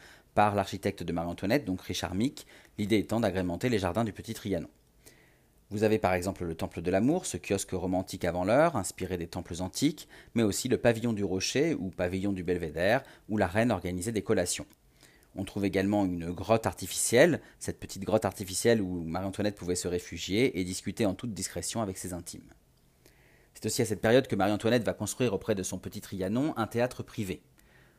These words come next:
Ce petit théâtre de la Reine, encore visible aujourd'hui, permettait à la Reine de se produire dans des pièces et des scénettes devant ses invités. Enfin, dans son domaine, Marie-Antoinette va commander à Richard Mick son célèbre hameau qui sera bâti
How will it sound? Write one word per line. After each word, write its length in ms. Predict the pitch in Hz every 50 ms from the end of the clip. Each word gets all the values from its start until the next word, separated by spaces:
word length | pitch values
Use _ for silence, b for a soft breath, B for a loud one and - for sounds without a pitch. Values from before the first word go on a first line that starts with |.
| b b
Ce 160 | - - 87
petit 280 | - - 95 - 107 98
théâtre 340 | - 104 98 98 - - 85
de 60 | 82
la 120 | 78 82
Reine, 320 | 90 107 127 151 170 143 98
encore 380 | 87 - - 95 90 87 90
visible 420 | 82 80 85 90 90 101 95 87 92
aujourd'hui, 460 | 87 98 90 85 110 120 147 175 180
permettait 420 | - - 95 92 98 90 - 120
à 80 | 107 92
la 120 | 90 90
Reine 180 | 92 117 120 113
de 60 | 101
se 120 | - -
produire 420 | - - - 104 95 92 101 113 104
dans 80 | 92
des 120 | 82 82 85
pièces 360 | - - 110 113 123 - -
et 60 | 92
des 80 | 76 82
scénettes 500 | - - - 87 90 104 131 - - 85
devant 220 | 90 87 87 117
ses 220 | - - 95 85 101
invités. 360 | 98 87 87 - - - - _ _ _ _ _ _ _ _ - - - _ _
Enfin, 320 | - 98 101 - - 147 156
dans 200 | 120 95 87 90
son 180 | - - 101
domaine, 420 | 98 95 104 110 117 127 151 160 156
Marie-Antoinette 520 | 127 107 98 104 101 - - 107 120 123
va 80 | 113 -
commander 340 | - 110 104 104 104 113 113
à 60 | 104
Richard 340 | 101 104 - - 107 90 101
Mick 220 | 110 120 120 -
son 140 | - - 90
célèbre 420 | - 107 101 104 98 92 95 - -
hameau 300 | 101 101 107 120 147 160
qui 160 | - - -
sera 240 | - 95 87 90 87
bâti 420 | 95 92 - - - 107 104